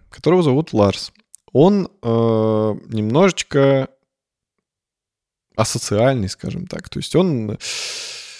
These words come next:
не особо с кем общается, у него есть работа, то есть, ну, он нормальный парень, просто он, э, с-, старается,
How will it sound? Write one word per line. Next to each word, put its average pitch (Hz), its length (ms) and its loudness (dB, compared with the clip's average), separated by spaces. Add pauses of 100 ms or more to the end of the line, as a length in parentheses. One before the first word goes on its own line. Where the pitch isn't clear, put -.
(180)
не 131 140 0
особо 147 340 4
с - 80 -2
кем 113 200 0
общается, 185 720 4
у 135 140 0
него 175 180 6
есть 139 300 4
работа, 147 440 4
то 127 80 2
есть, - 160 0
ну, 180 160 6
он 113 120 4
нормальный 226 400 4
парень, 190 380 4
просто - 300 0
он, 131 560 2
э, - 40 -8
с-, - 120 -20 (300)
старается, 120 880 2